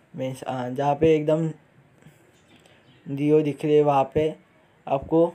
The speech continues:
कट कर लेना है, and then एफ़ एक्स के ऑप्शन में जाना है।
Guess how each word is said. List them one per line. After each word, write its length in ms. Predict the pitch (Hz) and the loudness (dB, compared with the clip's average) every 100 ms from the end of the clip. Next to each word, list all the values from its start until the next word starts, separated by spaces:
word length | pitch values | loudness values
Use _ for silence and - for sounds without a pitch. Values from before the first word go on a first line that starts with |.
| - _ - | -8 _ -2
कट 200 | 160 165 | 0 2
कर 160 | 151 | 0
लेना 260 | 131 123 123 | 0 -2 -4
है, 240 | 143 - | -6 -6
and 120 | 139 147 | -4 -2
then 140 | 135 | -2
एफ़ 240 | 127 - | -4 0
एक्स 180 | 165 - | -2 -2
के 120 | - | -2
ऑप्शन 340 | 151 - 151 139 | 0 -2 -6 -6
में 120 | 127 | -6
जाना 200 | 120 123 | -8 -8
है। 120 | 160 | -12